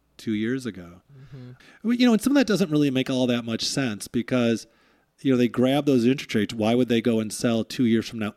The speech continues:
Speaker 1: anyways? Okay, so I think that's a fly in the ointment of my argument. But I will
Speaker 2: Mm-hmm.
Speaker 1: say I've never seen so many people move after only two years in the market in the twenty-two years we've been doing this.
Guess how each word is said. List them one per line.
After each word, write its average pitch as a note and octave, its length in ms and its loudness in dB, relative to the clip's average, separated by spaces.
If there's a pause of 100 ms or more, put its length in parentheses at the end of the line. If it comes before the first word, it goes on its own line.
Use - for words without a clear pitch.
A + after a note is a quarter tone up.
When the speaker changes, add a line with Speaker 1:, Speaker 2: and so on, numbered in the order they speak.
Speaker 1:
anyways? G#2 880 -6
Okay, B2+ 580 -2
so - 180 -6
I C3 60 2
think C3+ 160 -2
that's C3+ 180 -4
a B2+ 60 -6
fly B2+ 300 -6
in B2+ 140 -4
the A#2+ 120 -2
ointment B2 320 0
of A2 80 -6
my G#2+ 140 -2
argument. A2 560 -4 (500)
But B2+ 160 0
I A#2+ 220 0 (160)
will C#3 300 2
Speaker 2:
Mm-hmm. D3+ 160 -8
Speaker 1:
say E3 200 0
I've A#2+ 220 -2
never B2+ 280 -2
seen A#2+ 300 -8
so C3 240 -6
many B2 220 -6
people B2 320 -4
move A#2+ 260 0
after A2+ 240 -8
only A#2 300 -12
two C#3 260 -6
years B2+ 400 -4
in B2 80 -12
the A#2 80 -10
market A2 600 -8 (400)
in B2 140 -2
the A#2+ 80 2
twenty-two B2+ 420 0
years A#2 240 4
we've A#2 160 2
been G#2 160 -2
doing B2 240 2
this. F#2 300 -8